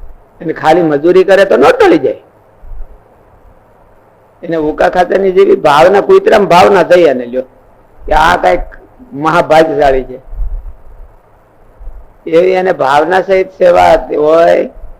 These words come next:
એટલે મહારાજ કે ગમે એટલા જન્મની મલિન વાસના હોય, તત્કાળ ટળે. એવું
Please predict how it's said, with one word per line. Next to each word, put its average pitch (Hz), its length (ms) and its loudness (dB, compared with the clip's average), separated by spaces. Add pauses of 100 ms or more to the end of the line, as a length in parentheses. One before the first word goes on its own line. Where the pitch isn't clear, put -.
(400)
એટલે 180 180 -4
મહારાજ 180 320 -2
કે 190 120 -4
ગમે 160 300 0
એટલા 202 460 2
જન્મની 190 600 2
મલિન 196 360 4
વાસના 156 440 -2
હોય, 147 220 -2
તત્કાળ 151 440 -6
ટળે. - 200 -20 (2750)
એવું 143 160 -8